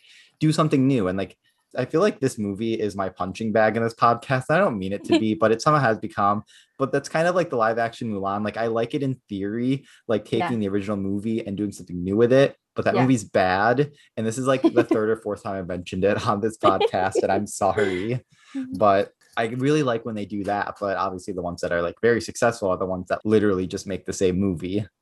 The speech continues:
Speaker 2: Yeah,
Speaker 1: So,
Speaker 2: yeah.
Speaker 1: I actually wanted to look at something real quick. Okay, yeah, I was wondering if they were making a sequel to the live action Cinderella, which they are not.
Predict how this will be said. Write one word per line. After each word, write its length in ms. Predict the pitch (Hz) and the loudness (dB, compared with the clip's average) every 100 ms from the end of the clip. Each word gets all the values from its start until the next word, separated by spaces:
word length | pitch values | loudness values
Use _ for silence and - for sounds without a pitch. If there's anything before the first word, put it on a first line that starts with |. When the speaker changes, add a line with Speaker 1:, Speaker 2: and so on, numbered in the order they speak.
| _ _ _ _ - | _ _ _ _ -4
Speaker 2:
Yeah, 200 | 196 170 | -2 0
Speaker 1:
So, 280 | 90 87 214 | 0 0 0
Speaker 2:
yeah. 220 | 202 185 - _ _ _ _ _ _ 117 | -2 -4 -12 _ _ _ _ _ _ -6
Speaker 1:
I 60 | |
actually 240 | 139 - 156 | -4 -4 -2
wanted 240 | 113 98 85 | -2 -2 -6
to 60 | |
look 160 | 87 - | -6 -10
at 100 | - | -14
something 260 | - 85 98 | -16 -12 -10
real 140 | 92 | -10
quick. 300 | - - 101 - 110 | -8 -6 -6 -4 -2
Okay, 180 | 98 90 | 0 2
yeah, 140 | 85 | 2
I 180 | - 104 | 2 2
was 140 | 113 98 | 2 2
wondering 340 | 98 107 123 | 2 2 2
if 100 | 123 | 2
they 80 | 117 | 2
were 140 | 107 | 2
making 400 | 90 90 95 92 | 0 -4 -4 -8
a 340 | 90 87 85 - - _ _ | -4 -4 -4 -10 -20 _ _
sequel 720 | - 95 - 87 82 85 - | -6 -4 -4 0 2 2 0
to 240 | - 90 | -6 -4
the 60 | 80 | 0
live 200 | 80 85 | 0 0
action 320 | 85 - - | -4 -6 -16
Cinderella, 400 | 82 80 80 87 | -10 -6 -4 -4
which 220 | 87 - | -8 -2
they 100 | 90 | 2
are 100 | 85 | 2
not. 480 | 50 - - - | 2 -2 -4 -12